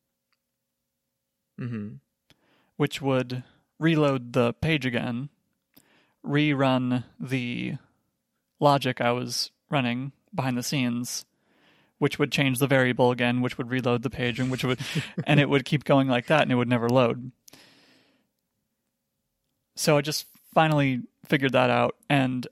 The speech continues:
Speaker 2: um, so, yes,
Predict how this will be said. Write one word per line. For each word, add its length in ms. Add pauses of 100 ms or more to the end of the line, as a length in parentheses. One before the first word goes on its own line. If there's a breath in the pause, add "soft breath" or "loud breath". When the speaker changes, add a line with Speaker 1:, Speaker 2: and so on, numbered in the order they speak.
Speaker 2:
um, 460 (3500)
so, 580
yes, 580